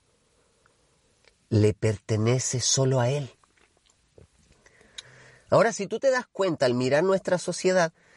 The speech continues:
el ser humano siempre ha querido intervenir en la interpretación de estas dos ideas. Por ejemplo, te vas a dar cuenta que de tiempo en tiempo el mundo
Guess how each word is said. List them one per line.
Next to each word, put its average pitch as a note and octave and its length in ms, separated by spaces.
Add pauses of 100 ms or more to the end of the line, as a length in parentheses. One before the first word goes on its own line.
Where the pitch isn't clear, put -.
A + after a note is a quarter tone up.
(300)
el B2+ 140
ser E3 240
humano F#3 340
siempre A3+ 1080
ha A3 420
querido F#3 800 (560)
intervenir D#3 1200 (1400)
en C3 180
la B2+ 60
interpretación C3 920
de A#2+ 60
estas A2 280
dos G#2 220
ideas. F2 560 (1700)
Por B2+ 140
ejemplo, C3+ 420 (840)
te A#2+ 100
vas B2 200
a E3 80
dar D#3+ 160
cuenta C#3 320
que B2+ 120
de A2+ 140
tiempo D#3 400
en D#3+ 100
tiempo C3 380
el A#2 80
mundo B2 480